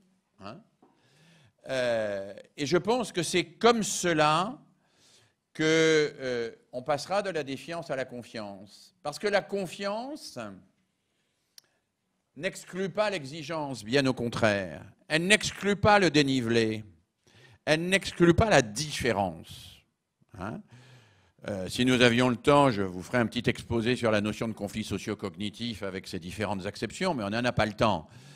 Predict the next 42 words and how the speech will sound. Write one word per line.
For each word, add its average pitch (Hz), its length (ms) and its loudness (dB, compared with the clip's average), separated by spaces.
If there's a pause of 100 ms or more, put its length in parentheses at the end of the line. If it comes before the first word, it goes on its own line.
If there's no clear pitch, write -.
(400)
Euh, 117 480 6
mais 127 180 6
globalement, 139 960 6 (100)
qu'est-ce 123 220 0
que 127 100 0
nous 123 200 2
disent 131 380 2
les 98 100 2
spécialistes 107 720 0
de 85 180 -2
ce - 80 -8
qu'on 95 140 0
appelle 98 320 4
le 92 80 2
conflit 113 340 -4
socio-cognitif, 104 800 -2 (100)
c'est-à-dire 90 460 -4
ce - 100 -6
qui 95 180 -8
se - 60 -10
passe 117 200 0
dans 95 100 -6
notre 101 260 -4
tête ? - 360 0
C'est-à-dire, 95 260 -4
au 92 80 2
fond, 131 260 6 (720)
euh, 104 60 -16 (1200)
la - 80 -12
question 143 380 -2
est 131 60 0
simple, 147 220 0
c'est 104 140 -4
de 131 120 2
qui 175 220 0
acceptez-vous 131 600 0
un 120 80 -6
conseil ? 78 500 -10 (320)
Posez-vous 151 480 6
vous-même 151 420 2
la 123 140 -2
question, 120 680 -6